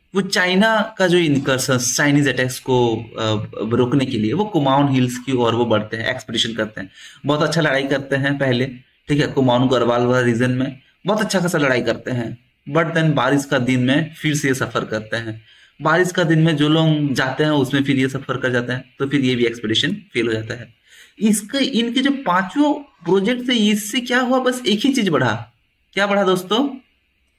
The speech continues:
एक तो अपना लिस्ट बढ़ गया कि क्या क्या ये काम किए, बेकार में ये सारे काम किए।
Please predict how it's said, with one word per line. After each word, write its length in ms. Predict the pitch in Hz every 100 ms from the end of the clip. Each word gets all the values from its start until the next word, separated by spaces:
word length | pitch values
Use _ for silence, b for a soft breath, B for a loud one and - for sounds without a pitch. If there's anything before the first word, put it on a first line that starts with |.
| _ _ _ 185
एक 240 | 208 202
तो 60 | 202
अपना 220 | 196 180
लिस्ट 300 | 160 165 160
बढ़ 180 | 156 139
गया 160 | 139
कि 120 | 139
क्या 180 | 139 131
क्या 140 | 131 131
ये 120 | 131
काम 340 | 127 113 113
किए, 320 | 110 107 107 -
बेकार 300 | 139 143 139
में 120 | 139
ये 80 | 131
सारे 180 | 135 123
काम 280 | 120 113 113
किए। 280 | 113 113